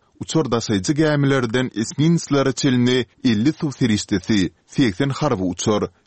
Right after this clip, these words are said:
vertolyotlar, dronlar, bir ýüz otuz üç tank we beş ýüz otuz üç harby ulagdagy çekiler. Türgençlikleriň dowamynda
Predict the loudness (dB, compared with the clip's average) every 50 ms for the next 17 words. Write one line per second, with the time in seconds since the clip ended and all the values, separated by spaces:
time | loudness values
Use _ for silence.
0 | -2 -2 -2 -2 0 0 0 0 2 2 0 0 -2 -2 -2 -2 -2 -2 -6 _
1 | _ -4 -2 0 2 2 2 2 0 0 0 0 0 -2 -4 _ _ _ -2 0
2 | 2 2 2 0 -2 -4 -6 -6 -8 -8 -6 -8 -8 -4 -2 0 0 0 -2 -8
3 | -18 _ _ _ -4 0 2 2 2 2 0 -2 0 0 0 0 -2 -4 -8 -8
4 | -8 -8 -6 -4 -4 -4 -4 -6 -12 _ _ -8 -2 -2 0 0 0 0 0 2
5 | 2 2 0 0 -2 -2 -2 -2 -2 -4 -4 -4 -4 -2 -2 0 2 2 2 0
6 | -2 -6 _ _ _ -4 0 0 2 2 2 2 0 -2 -2 -2 -2 0 0 0
7 | 0 0 0 0 0 0 0 0 0 0 2 2 2 2 0 0